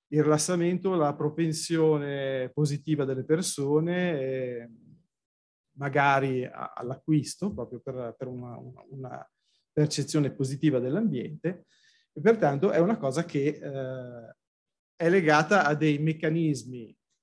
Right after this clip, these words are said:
istintivi, innaturali e che tutti conosciamo e che possiamo verificare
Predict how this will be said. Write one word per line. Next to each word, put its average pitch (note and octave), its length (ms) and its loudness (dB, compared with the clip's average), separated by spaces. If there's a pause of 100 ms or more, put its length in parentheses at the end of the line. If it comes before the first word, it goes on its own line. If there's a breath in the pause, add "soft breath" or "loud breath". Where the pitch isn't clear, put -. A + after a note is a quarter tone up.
(420)
istintivi, D#3 1120 -2
innaturali D3 1120 0
e D#3+ 440 0
che D3+ 380 0 (400)
tutti G#3+ 400 2
conosciamo D#3 840 0
e C3+ 160 -2
che D3+ 260 4
possiamo D3+ 300 -4
verificare D3 680 -6